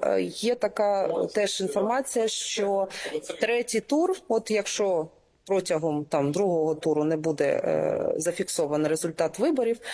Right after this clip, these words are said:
е, можуть обрати просто більшістю, і це буде означати, що от деякі навіть німецькі експерти пишуть про те, що, е, є загроза крихкості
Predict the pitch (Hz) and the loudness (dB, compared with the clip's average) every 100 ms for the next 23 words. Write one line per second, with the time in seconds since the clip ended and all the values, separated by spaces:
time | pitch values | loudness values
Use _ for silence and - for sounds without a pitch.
0 | - - - - 190 185 190 190 - 190 | -10 -10 -8 0 2 2 2 0 -2 0
1 | 220 269 233 - 180 214 240 208 180 165 | 0 2 0 -2 0 0 0 2 0 0
2 | - 208 208 - 170 160 - 165 180 - | -2 -2 0 0 0 0 -6 -2 -2 0
3 | 233 233 - 320 349 - - - 214 220 | -2 -4 0 0 0 -6 -18 -6 -2 0
4 | 214 220 - 233 208 190 190 208 - 269 | 0 -2 -2 0 2 0 0 0 0 0
5 | 262 214 - - 202 196 196 190 - 370 | 2 0 0 -4 0 2 2 0 -2 -2
6 | - 170 165 220 220 208 190 196 185 190 | 0 0 0 0 0 0 2 0 -2 -4
7 | 180 196 247 262 - 208 - - 202 - | -2 2 2 0 -2 -4 -2 0 0 0
8 | 170 233 - 202 - 180 220 220 - - | 0 0 0 -4 -2 0 2 0 -4 -2
9 | 185 175 160 - - 170 175 160 180 214 | 0 0 0 -2 0 0 0 -2 0 2
10 | 214 - 180 185 175 208 202 185 175 170 | 2 -2 0 0 2 2 0 0 0 0
11 | - - - - 220 - - 165 - - | -6 -16 -10 -2 0 -2 -2 -2 0 -4
12 | 156 147 | -4 -4